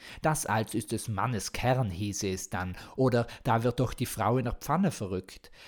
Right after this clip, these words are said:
Brat mir doch eine oder einen jemand aus Italien. Ja, so fühlt sich das plötzlich ganz anders an", murmelt Sherlock und fletscht seine weißgelben Zähne. Somit kurzum, damit der O-Ton aus der Baker Street erklingen mag.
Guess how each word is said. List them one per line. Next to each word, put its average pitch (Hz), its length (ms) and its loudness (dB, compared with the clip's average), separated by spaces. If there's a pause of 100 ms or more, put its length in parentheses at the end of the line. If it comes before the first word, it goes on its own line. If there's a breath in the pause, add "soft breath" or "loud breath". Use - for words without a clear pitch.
(200 loud breath)
Brat 120 420 6
mir 147 200 2
doch 123 180 4
eine 143 400 2
oder 117 260 2
einen 135 360 2
jemand 131 360 0
aus 127 220 0
Italien. 117 640 -2 (100)
Ja, 127 340 6 (120)
so 151 320 6
fühlt 143 380 2
sich - 140 -6
das - 240 -2
plötzlich 123 400 -2
ganz 131 300 2
anders 139 440 2
an", 92 400 -4 (160)
murmelt 92 720 -4
Sherlock 104 500 -2
und 92 340 -4
fletscht - 540 -8
seine 90 340 -6
weißgelben 90 640 -8
Zähne. 85 440 -10 (840)
Somit 120 420 0
kurzum, 147 800 2
damit 110 340 0
der - 240 -2
O-Ton 127 560 2
aus 98 180 -2
der 101 100 -2
Baker 113 420 -2
Street - 460 -4
erklingen 101 460 -4
mag. 85 320 -8